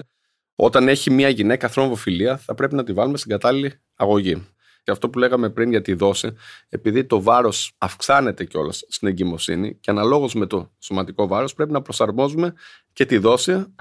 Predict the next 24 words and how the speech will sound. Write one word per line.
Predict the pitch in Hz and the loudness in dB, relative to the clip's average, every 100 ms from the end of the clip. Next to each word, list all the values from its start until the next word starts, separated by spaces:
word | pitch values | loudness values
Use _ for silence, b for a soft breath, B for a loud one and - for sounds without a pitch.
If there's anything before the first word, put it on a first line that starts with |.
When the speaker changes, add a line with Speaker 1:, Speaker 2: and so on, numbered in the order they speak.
| 233 | 0
Speaker 2:
μπορεί | 220 226 | 2 4
Speaker 1:
με | |
Speaker 2:
να | 247 | 4
Speaker 1:
βάση | 254 254 | 4 4
Speaker 2:
αλλάξει | 262 220 | 2 -2
κατά | 240 220 214 | -2 -2 -2
τη | 196 | -4
διάρκεια | 185 180 175 165 | 0 0 -2 -10
της | - | -10
εγκυμοσύνης | 180 180 180 113 110 | -10 -8 -2 2 4
η | |
Speaker 1:
Βεβαίως, | 113 92 | 4 2
Speaker 2:
δόση. | 170 113 | -2 0
Speaker 1:
μπορεί | 107 117 | 2 4
να | |
Speaker 2:
Ωραία. | 113 107 | 6 4
Speaker 1:
αλλάξει. | 95 - - | 2 -2 -2
Speaker 2:
Της | 247 - | -2 0
αντιπικτικής | 226 208 214 - 226 320 | 0 0 -4 -6 -4 -2
Speaker 1:
Της, | 226 | 0
Speaker 2:
ένεσης. | 170 185 | -2 -6
Speaker 1:
της | - 123 | -2 2
αντιπικτικής | 117 110 - 123 170 160 | 2 2 -2 -2 0 4
ένεσης. | 127 92 87 87 | 4 2 -2 -8